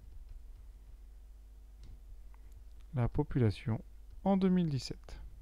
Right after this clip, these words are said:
Voilà, n'oubliez pas de multiplier par mille, c'est tout. Et surtout, important de bien rappeler que là, on est en deux mille dix-sept. En deux mille dix-sept, c'est U un, deux mille seize, c'est U zéro, et cetera.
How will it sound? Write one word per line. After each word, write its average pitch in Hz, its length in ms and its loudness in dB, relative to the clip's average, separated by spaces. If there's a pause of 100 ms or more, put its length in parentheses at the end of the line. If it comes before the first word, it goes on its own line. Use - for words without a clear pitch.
(880)
Voilà, - 140 0
n'oubliez 107 280 8
pas 131 140 10
de 113 80 6
multiplier 110 420 6
par 95 200 10
mille, 135 260 10 (320)
c'est - 220 6
tout. - 160 6 (320)
Et 123 60 4
surtout, 135 500 4 (640)
important 131 500 4
de 110 120 6
bien 117 220 6
rappeler 107 420 6 (520)
que 113 120 2
là, 123 220 6
on 110 180 2
est 123 80 8
en 120 160 6 (340)
deux 113 100 2
mille 110 180 4
dix-sept. 104 520 4 (560)
En 127 60 0
deux 110 120 4
mille 107 140 6
dix-sept, 101 320 0
c'est 110 200 2
U 101 180 6
un, 147 160 6
deux 127 140 4
mille 120 160 4
seize, 113 260 0
c'est - 140 4
U 127 100 8
zéro, 135 280 8
et 151 100 2
cetera. - 500 2